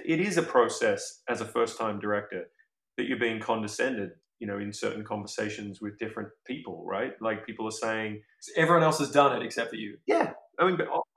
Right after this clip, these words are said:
Speaker 1: honestly, everyone on that set has done it before, and you are the first one that hasn't. So, of course, naturally, you're gonna have people say things like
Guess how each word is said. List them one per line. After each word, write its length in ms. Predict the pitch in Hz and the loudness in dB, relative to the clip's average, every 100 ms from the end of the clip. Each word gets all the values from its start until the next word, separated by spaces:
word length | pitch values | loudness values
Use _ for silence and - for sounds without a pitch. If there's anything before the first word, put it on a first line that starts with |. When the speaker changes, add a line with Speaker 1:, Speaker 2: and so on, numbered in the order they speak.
| - | -8
Speaker 1:
honestly, 300 | - - - - | -6 -6 2 4
everyone 420 | 151 185 180 170 | 6 8 8 6
on 140 | 160 | 6
that 200 | 160 156 | 4 2
set 420 | - 170 120 - - - | 2 4 6 4 0 -2
has 180 | 120 - | -2 4
done 240 | 131 117 | 6 6
it 100 | 110 - _ _ | 2 -6 _ _
before, 420 | 120 107 117 92 - - _ - | -8 0 2 2 -2 -10 _ -6
and 220 | 110 110 | -4 -2
you 200 | 120 135 | 2 4
are 40 | 120 | 2
the 120 | 117 | 2
first 300 | 123 117 113 | 4 4 4
one 180 | 113 110 | 0 0
that 120 | 107 | 0
hasn't. 320 | 104 101 - - | 0 0 -4 -2
So, 220 | 127 127 | 2 2
of 100 | - | 2
course, 400 | - - 127 - | -2 2 2 2
naturally, 520 | 143 180 - 120 104 | 0 0 0 -2 -2
you're 180 | 101 104 | -2 -2
gonna 200 | 113 110 | -2 0
have 120 | 110 - | -2 -4
people 200 | 110 110 | -6 -4
say 280 | - 110 110 | 2 0 0
things 260 | 110 110 104 | -4 -4 0
like 260 | 107 101 | 2 2